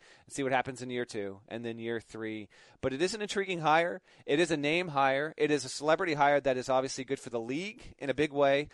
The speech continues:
good for college basketball. Um, I went on, uh,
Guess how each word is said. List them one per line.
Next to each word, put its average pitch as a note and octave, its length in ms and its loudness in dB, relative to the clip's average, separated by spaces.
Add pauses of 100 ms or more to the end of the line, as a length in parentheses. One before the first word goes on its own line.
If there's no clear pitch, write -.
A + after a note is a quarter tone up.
(220)
good D#3 120 -2
for C#3+ 100 -10
college D3+ 340 4
basketball. B2 760 2 (320)
Um, A#2 600 0 (720)
I C#3 100 2
went D3 240 0
on, C3+ 340 2
uh, G#2 640 0